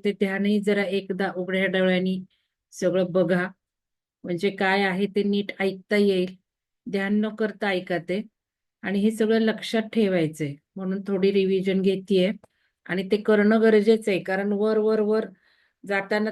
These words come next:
तो ट्रॅक सगळा आपला ॲक्टिव्हेशन सुरू झाला पाहिजे. आणि कंटिन्युअस दोन महिने हे ध्यान करायचं आहे, तरच काहीतरी थोडासा रिझल्ट दिसेल. कारण प्रश्नाची उत्तरं तुम्ही लिहित नाहीये, म्हणजे बुद्धी लेवललाच जात नाहीये.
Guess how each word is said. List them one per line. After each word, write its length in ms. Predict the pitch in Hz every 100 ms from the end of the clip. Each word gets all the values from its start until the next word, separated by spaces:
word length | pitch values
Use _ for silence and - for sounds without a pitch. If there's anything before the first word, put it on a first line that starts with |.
| 214
तो 60 | 214 -
ट्रॅक 280 | 214 214 -
सगळा 320 | - 208 220
आपला 380 | 208 202 208 214 214
ॲक्टिव्हेशन 680 | 196 - 220 214 208 220 214
सुरू 280 | 214 220 214
झाला 300 | 208 190 185
पाहिजे. 360 | 190 160 147 143 - _ _ _ _ _
आणि 180 | - 190 208
कंटिन्युअस 720 | 208 202 202 220 220 226 208
दोन 240 | 220 220
महिने 260 | 220 214 214
हे 120 | 208 208
ध्यान 280 | 208 185 190
करायचं 460 | 196 175 170 165 190
आहे, 240 | 160 160 156 _ _ _ _ _ _ _ -
तरच 400 | 202 208 220 220
काहीतरी 520 | 214 196 196 196 196 196 -
थोडासा 460 | 202 185 185 196 190
रिझल्ट 400 | 190 160 180 170
दिसेल. 400 | 185 185 165 143 - _ _ _ _ _ _ _
कारण 220 | 196 208
प्रश्नाची 560 | 214 202 190 214 214 214
उत्तरं 380 | 214 214 214 214 214
तुम्ही 200 | 220 220 202
लिहित 360 | 202 233 233
नाहीये, 280 | 208 180 180
म्हणजे 240 | 175 180
बुद्धी 420 | 185 196 196 214 214
लेवललाच 480 | 214 208 208 214 196
जात 200 | 196 185 -
नाहीये. 320 | 165 147 143